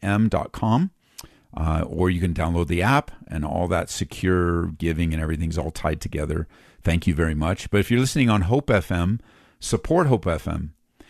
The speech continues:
If you're listening on Truth F M, support Truth F M. If you're listening on the Freedom Radio Network, then support the Freedom Radio Network, uh, at the information that they give on, uh, on the station.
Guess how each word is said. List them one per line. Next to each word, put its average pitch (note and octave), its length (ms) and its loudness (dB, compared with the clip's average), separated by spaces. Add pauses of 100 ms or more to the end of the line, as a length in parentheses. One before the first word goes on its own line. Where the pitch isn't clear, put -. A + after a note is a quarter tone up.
If - 60 -20
you're G2+ 100 2
listening A2 360 4
on G2+ 180 2
Truth - 320 2
F A2 220 2
M, G2 260 0 (220)
support - 560 -2
Truth - 260 0
F D#2 220 -4
M. D#2 240 -4 (260)
If G2 160 0
you're G#2 140 6
listening A#2+ 340 4
on G#2+ 120 4
the G2+ 60 2
Freedom B2 600 4
Radio A2+ 420 4
Network, F#2+ 540 0 (280)
then G2 320 4
support - 600 0
the G#2 80 0
Freedom A#2 640 4
Radio G2+ 400 6
Network, E2 560 -2 (340)
uh, E2 340 0
at F2 220 0
the G2+ 140 2
information G2 480 2
that F2+ 160 0
they F2 140 0
give E2 460 2 (320)
on, F2 580 2 (120)
uh, D#2 300 -2
on F#2+ 240 2
the F2+ 80 2
station. F2 540 0